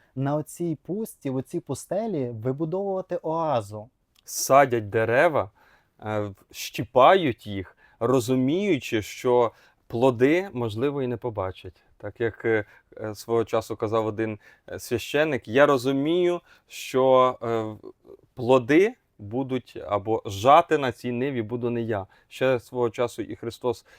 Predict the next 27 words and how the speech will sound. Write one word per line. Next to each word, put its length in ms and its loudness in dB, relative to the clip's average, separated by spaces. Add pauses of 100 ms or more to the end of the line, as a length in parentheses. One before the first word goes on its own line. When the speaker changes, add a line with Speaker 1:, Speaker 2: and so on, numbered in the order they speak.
(140)
Speaker 2:
це 140 0
дуже 340 -2
добре 260 0
розумів. 460 -2
Все 180 -2
почалося 520 0
із 180 0
дванадцяти 720 0 (260)
далеко 480 2
не 200 0
ідеальних, 840 2
е, 220 -2 (280)
е, 100 -4
учнів, 640 -2 (280)
але 320 4
з-, 200 -4
завершилось 580 -2
тим, 200 -6
що 160 -6
і 80 -2
ми 160 -4
тут 200 -8
сидимо 560 -6 (200)
і 100 -6
говоримо 440 -2
про 180 -6
Бога, 400 -2